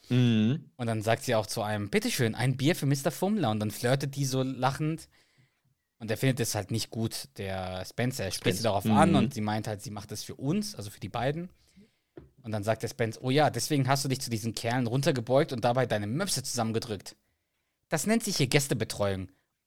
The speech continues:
Speaker 2: Und wenn du eine Ahnung hättest, dann wüsstest du das." Und dann meint der Spence, "Das heißt also, du wirst damit nicht aufhören?" Und dann sagt sie halt, "Ja, genau.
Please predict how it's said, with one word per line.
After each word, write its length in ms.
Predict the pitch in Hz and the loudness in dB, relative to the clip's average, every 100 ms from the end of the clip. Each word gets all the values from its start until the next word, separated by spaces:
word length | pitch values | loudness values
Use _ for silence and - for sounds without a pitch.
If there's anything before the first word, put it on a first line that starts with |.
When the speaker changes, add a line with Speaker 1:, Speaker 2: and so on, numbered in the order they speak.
| _ 123 | _ 0
Speaker 2:
Und 100 | 117 | 4
wenn 120 | 143 | 6
du 60 | |
eine 160 | 123 107 | 4 2
Ahnung 240 | 131 190 | 0 2
hättest, 360 | 165 175 180 - | 0 2 -2 -2
dann 180 | - 151 | 0 4
wüsstest 300 | 135 - - | 4 2 -2
du 40 | 90 | -8
das." 320 | 98 - 139 - _ _ _ _ _ _ _ _ _ _ | -12 -12 -16 -18 _ _ _ _ _ _ _ _ _ _
Und 80 | 113 | -6
dann 120 | 107 110 | -2 2
meint 380 | 110 110 _ | 2 0 _
der 260 | 104 101 98 | 0 2 0
Spence, 400 | - 104 95 - _ _ | -2 -6 -6 -10 _ _
"Das 200 | 101 - | -12 -2
heißt 240 | 107 - - | -2 -2 -4
also, 400 | 113 101 107 104 _ _ | -4 -2 -4 -6 _ _
du 160 | 107 98 | -10 -6
wirst 220 | 104 - | -4 -4
damit 280 | 98 95 - | -6 -6 -12
nicht 300 | 95 - - | -14 -12 -4
aufhören?" 680 | 135 135 151 156 160 208 311 _ _ _ _ _ _ | -6 -4 -2 0 -2 -6 -10 _ _ _ _ _ _
Und 100 | 110 | -6
dann 100 | 104 | -2
sagt 220 | 104 101 | -2 -4
sie 260 | - 117 156 | -6 -4 0
halt, 240 | 131 - | 0 -2
"Ja, 200 | 113 95 | -6 -4
genau. 420 | 104 165 123 156 | 0 4 4 2